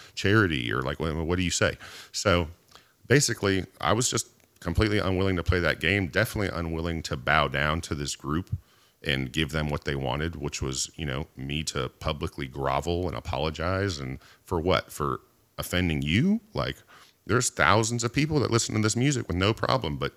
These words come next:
you find it problematic. So now I owe the world an apology for things I'm not guilty of. Like, I was just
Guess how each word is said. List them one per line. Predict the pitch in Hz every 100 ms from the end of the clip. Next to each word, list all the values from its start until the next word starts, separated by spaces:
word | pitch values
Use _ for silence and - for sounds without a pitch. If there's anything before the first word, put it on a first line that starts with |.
| -
you | 62 85 113
find | - 107 107
it |
problematic. | 104 104 104 101 104 117
So | -
now | 78 92
I | 98 98
owe | 90 98
the | 85
world | 73 73 101 104
an |
apology | 90 71 73 104 123 139 - - -
for | - 78
things | 98 104
I'm | 87 85
not | 90 -
guilty | 80 95 110
of. | 117 127
Like, | 76 76
I | 85
was | 110
just | 113 -